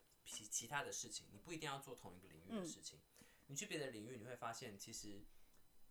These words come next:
Speaker 1: 这个世界还是有需要你的地方，你有，你有你的价值，你有你，呃，你有你活在这里的意义，你有此，此时此刻你的存在是有意义的，你就会有进-，新的动力。
Speaker 2: 那你在创作的时候也是会有这样子的，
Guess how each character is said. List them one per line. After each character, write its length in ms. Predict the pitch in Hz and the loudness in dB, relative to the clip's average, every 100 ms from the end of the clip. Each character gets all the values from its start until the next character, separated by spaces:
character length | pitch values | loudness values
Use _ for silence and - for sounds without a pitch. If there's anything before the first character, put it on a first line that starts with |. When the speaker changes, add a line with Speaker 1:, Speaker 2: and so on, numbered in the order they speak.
| - | -4
Speaker 1:
这 120 | 185 | 0
个 60 | 165 | 0
世 140 | 165 | 2
界 120 | 151 | 2
还 100 | 110 | 2
是 100 | - | 2
有 80 | 120 | 2
需 200 | - 107 | 0 0
要 100 | 98 | 0
你 80 | 95 | -2
的 80 | - | -8
地 180 | 87 - | -12 -12
方， 160 | 80 - | -14 -6
你 100 | 123 | 0
有， 160 | 151 - | 0 0
你 100 | 131 | -2
有 80 | 151 | -2
你 120 | 143 | 0
的 120 | 95 | -2
价 260 | 95 110 87 | 2 2 2
值， 220 | - - 76 | -2 -4 -6
你 80 | 104 | -6
有 120 | 113 | -4
你， 260 | 120 90 78 - - - - - | -4 -8 -12 -18 -20 -20 -20 -8
呃， 240 | 92 160 - | -8 -6 -8
你 120 | 123 | -2
有 120 | 151 | 0
你 140 | 160 98 | 0 0
活 200 | - 101 | -2 4
在 160 | 131 | 4
这 140 | 127 127 | 4 2
里 100 | 90 | 0
的 100 | 80 | -6
意 200 | 90 87 | -10 -14
义， 140 | 90 - - - - | -14 -16 -20 -20 -10
你 140 | 120 131 | -4 -4
有 80 | 113 | -2
此， 240 | - 117 | -2 -2
此 200 | 117 - | -2 -2
时 180 | 107 147 | 0 0
此 140 | 135 107 | 0 2
刻 180 | 151 | 2
你 120 | 113 92 | 2 0
的 140 | 92 | -2
存 220 | - 90 | -2 0
在 160 | 120 104 | 2 2
是 160 | - | 2
有 100 | 104 - | -2 -4
意 100 | 98 95 | -10 -14
义 160 | 90 - | -14 -14
的， 140 | - - - - - - | -14 -16 -20 -20 -20 -10
你 100 | 113 | -4
就 140 | 135 | 0
会 240 | 135 107 - | 2 2 0
有 100 | 101 | -4
进-， 240 | - 117 - | -4 -6 0
新 240 | - 120 | 2 2
的 80 | 120 | 0
动 200 | - 101 90 | 0 -2 -4
力。 160 | 90 - - - - - - - | -12 -14 -18 -20 -20 -20 -20 2
Speaker 2:
那 60 | 403 | 4
你 80 | 208 | 6
在 100 | 220 | 6
创 240 | 247 233 | 6 4
作 220 | 202 214 | 6 6
的 60 | 165 | 6
时 120 | - | 2
候 140 | 156 156 | 0 -2
也 100 | 135 | 0
是 240 | - 160 | 0 0
会 220 | 160 165 | 0 0
有 240 | 151 123 - | 0 -2 -6
这 100 | - | -2
样 160 | 160 127 | 0 -2
子 160 | - 113 | -6 -6
的， 360 | 104 - - | -6 -6 -8